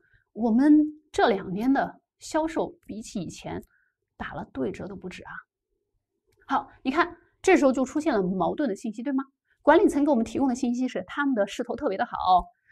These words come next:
然后呢，市场前景一片大好，共销两万，而我们的一线的销售人员却提到业绩很差，对吧？他连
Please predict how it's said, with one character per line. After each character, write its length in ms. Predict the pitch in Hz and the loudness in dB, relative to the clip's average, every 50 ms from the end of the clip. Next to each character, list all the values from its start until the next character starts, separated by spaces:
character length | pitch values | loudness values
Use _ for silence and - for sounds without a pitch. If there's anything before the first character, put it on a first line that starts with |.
| _ _ - | _ _ -4
然 220 | - 233 240 269 | 2 2 2 4
后 240 | 285 311 269 226 208 | 4 4 4 4 2
呢， 160 | 202 190 202 196 - _ | 0 -2 -2 -4 -8 _
市 260 | - - - - 285 | -12 -8 -2 0 0
场 380 | 214 - - - 160 165 349 339 - - _ | 0 0 -4 -4 -2 -2 -2 -4 -6 -12 _
前 220 | - - - 392 247 | -16 -10 -6 -6 -4
景 160 | 247 175 160 | -4 -4 -6
一 40 | - | -6
片 160 | - - 247 | -6 -8 -6
大 160 | 233 214 - | -6 -6 -6
好， 220 | - - - - _ _ _ _ _ _ _ - | -6 -10 -10 -12 _ _ _ _ _ _ _ -2
共 180 | - 311 226 220 | 0 0 0 0
销 180 | - - 233 | -2 -2 -4
两 160 | 226 - - | -4 -4 -6
万， 140 | 156 170 - - _ _ _ _ _ - | -10 -12 -14 -14 _ _ _ _ _ 2
而 260 | - 311 359 381 370 - _ _ - | 4 6 6 4 2 -4 _ _ -2
我 100 | - 214 | 2 4
们 140 | 226 262 277 | 6 8 8
的 200 | 320 240 - - | 6 6 4 0
一 120 | - 269 302 | -2 -2 -2
线 280 | 302 - 330 254 190 | 0 2 0 0 0
的 200 | 180 165 160 - _ _ _ _ _ | -2 -4 -6 -8 _ _ _ _ _
销 260 | - - - 330 349 | -10 -2 -2 -2 0
售 60 | 320 | 0
人 80 | 220 196 | 0 0
员 100 | 190 196 | -2 -2
却 160 | - - 220 196 | -2 -4 -4 -4
提 120 | - - | -4 -6
到 240 | - 214 - - - _ _ _ _ _ _ _ | -4 -4 -4 -6 -6 _ _ _ _ _ _ _
业 200 | - - 226 202 | -8 -6 -6 -6
绩 140 | 175 185 180 | -6 -8 -10
很 160 | - - - | -12 -12 -18
差， 300 | - - - 185 - - _ _ _ _ _ _ _ _ _ - | -16 -16 -16 -16 -16 -20 _ _ _ _ _ _ _ _ _ -4
对 80 | 254 | -2
吧？ 200 | 262 262 254 254 - _ _ | 0 0 -2 -2 -8 _ _
他 140 | - - 254 | -4 -2 0
连 240 | 240 226 240 240 | 0 0 0 -4